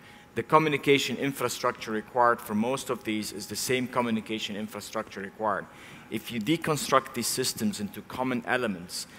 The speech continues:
leverage the investment across multiple systems, You'll be able to read from multiple types of sensors and present the data in a common format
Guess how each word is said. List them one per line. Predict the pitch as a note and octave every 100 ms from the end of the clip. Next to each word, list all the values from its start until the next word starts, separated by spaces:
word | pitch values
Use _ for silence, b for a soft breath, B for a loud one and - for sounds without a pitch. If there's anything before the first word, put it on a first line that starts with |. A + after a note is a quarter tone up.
| B B
leverage | G#2+ C3 C#3+ D3 C#3+ -
the | A#2
investment | A2+ G2+ B2 - A#2 -
across | - B2 B2 -
multiple | A#2+ C3 - - A2+
systems, | - C3 - D3 C#3+ C#3 - B B B
You'll | B2+
be | G#2+ B2
able | C3 E3 C#3+ B2
to | - B2 A2+ A#2 -
read | - A2 C#3+ D3 A#2
from | - A2
multiple | A#2+ C#3+ - - C3
types | A2+ B2 A#2+
of | A2
sensors | - B2 A#2+ A#2 G#2 G2
and | G#2+
present | G#2 A#2 G#2+ C3+ A#2
the |
data | G#2 B2 C#3 - G#2 A2+ B B B
in | - A#2
a |
common | A2 - - F3 D3+
format | - - D3 B2 G2 G#2 -